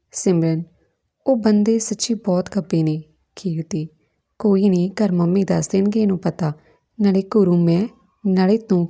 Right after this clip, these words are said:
ਘੂਰ ਦੇ, ਕਰਦੇ ਇਹਨੂੰ ਸਿੱਧਾ। ਸਿਮਰਨ, ਹਾਂ, ਪਰ ਪਹਿਲਾਂ ਅਸੀਂ ਉਹਨਾਂ ਨੂੰ ਕਰਨਾ ਏ ਹੁਣ ਸਿੱਧੇ, ਕਿਉਂਕਿ ਉਹਨਾਂ ਨੇ ਲਵੀ ਦਾ ਇਹ ਹਾਲ ਬਣਾਉਣ ਦੀ ਗਲਤੀ ਤਾਂ ਕੀਤੀ ਹੀ ਆ।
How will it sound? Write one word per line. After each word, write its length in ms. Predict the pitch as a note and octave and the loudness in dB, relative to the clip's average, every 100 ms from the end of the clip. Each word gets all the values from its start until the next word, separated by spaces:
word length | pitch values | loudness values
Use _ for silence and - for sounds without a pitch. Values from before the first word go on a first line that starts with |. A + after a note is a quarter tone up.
| G3+ | -2
ਘੂਰ 160 | E3 | -4
ਦੇ, 220 | D3+ D3+ D3+ _ _ _ _ | -2 -4 -4 _ _ _ _
ਕਰਦੇ 420 | - F3 D#3+ G3 | -2 0 2 2
ਇਹਨੂੰ 160 | G3+ G3+ | 2 2
ਸਿੱਧਾ। 440 | - D3+ D3 D3+ D3+ _ _ _ - | 0 -2 -2 -4 -6 _ _ _ -14
ਸਿਮਰਨ, 580 | - - F3+ D#3+ D#3 D#3 - F#3+ | -6 0 2 2 0 -4 -6 -2
ਹਾਂ, 260 | D#3 C#3+ D3 _ _ _ - | -2 -2 -8 _ _ _ -6
ਪਰ 100 | C4 | -2
ਪਹਿਲਾਂ 360 | B3+ C4 C#4 | 0 2 0
ਅਸੀਂ 220 | C4 B3+ - | -2 -4 0
ਉਹਨਾਂ 320 | F#3+ G3 A#3 | 2 4 2
ਨੂੰ 100 | B3+ | 2
ਕਰਨਾ 380 | B3 F#3+ D#3+ D#3 | 0 0 0 2
ਏ 100 | F3+ | 0
ਹੁਣ 180 | G3 F#3 | 0 -4
ਸਿੱਧੇ, 380 | F3+ D#3+ - D#3 - - - _ _ - | -4 -6 -6 -6 -8 -20 -20 _ _ -2
ਕਿਉਂਕਿ 360 | F#3 F3 G3 | 0 0 2
ਉਹਨਾਂ 220 | F3+ E3+ | 2 2
ਨੇ 120 | E3+ E3 | 2 2
ਲਵੀ 280 | E3 E3 | 0 -2
ਦਾ 120 | F3 F3 | -2 0
ਇਹ 160 | D#3+ | 0
ਹਾਲ 280 | D#3 D#3+ D#3+ | 0 0 0
ਬਣਾਉਣ 380 | D#3+ D#3+ D#3 D3 | 0 0 0 -2
ਦੀ 180 | D#3 D#3 - _ _ - | -4 -6 -12 _ _ -4
ਗਲਤੀ 320 | F3 E3+ A3 G#3+ | 0 0 0 0
ਤਾਂ 140 | A#3 | -2
ਕੀਤੀ 380 | A#3 G3 - A3+ | -2 -4 -2 -2
ਹੀ 220 | A3 | 0
ਆ। 80 | A3 | 0